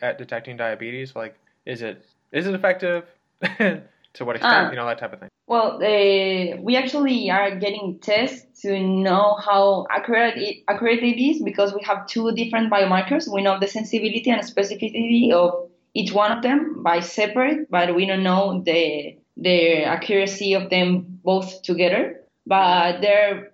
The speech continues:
Speaker 2: actually more accurate than the Accucheck on,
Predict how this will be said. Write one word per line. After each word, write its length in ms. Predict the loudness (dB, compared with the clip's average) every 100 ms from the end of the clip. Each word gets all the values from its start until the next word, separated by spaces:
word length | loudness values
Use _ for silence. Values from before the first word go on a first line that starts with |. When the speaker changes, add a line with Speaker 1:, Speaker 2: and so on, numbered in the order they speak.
| _
Speaker 2:
actually 580 | -4 0 -2 -2 -4 -2
more 220 | 0 0
accurate 600 | 2 0 -2 -2 0 0 0
than 400 | 0 -2 -4 0
the 200 | 2 2
Accucheck 580 | 0 -2 -6 -6 -6 -6 -12 _ _ -6
on, 720 | -4 -4 -6 -8 -8 -8